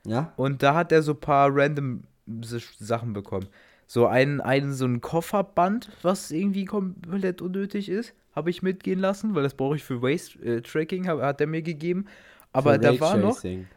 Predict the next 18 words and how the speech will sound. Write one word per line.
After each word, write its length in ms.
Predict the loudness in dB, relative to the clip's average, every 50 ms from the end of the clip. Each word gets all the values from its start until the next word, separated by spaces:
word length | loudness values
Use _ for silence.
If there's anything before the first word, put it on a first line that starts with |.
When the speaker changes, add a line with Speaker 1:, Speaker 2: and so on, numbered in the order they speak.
| 0 2
Speaker 2:
bei 160 | 4 4 6
Epi 400 | 4 2 0 0 2 0 0 0 _
so 160 | 2 4 4
ein 100 | 4 4
U 180 | 4 6 8 6
S 140 | 6 6 4
B 220 | 2 2 4 4
A, 260 | 4 2 2 2 -2 -4 _ _ _ _ _ 0
nein, 160 | 2 4 4
nein, 140 | 4 2 2
nicht 140 | 0 -2 -2
für 140 | -2 0
Raytracing, 600 | 2 4 2 2 2 0 2 2 2 2 0 -4 -6
für 320 | -6 -4 0 0 0 0
Tracking. 460 | 0 0 0 0 0 0 -4 -6 -6 -8 _ -8 -8
Speaker 1:
Ach 80 | -6
so, 180 | -2 0 0 -2
okay. 240 | -2 -2 -4 -4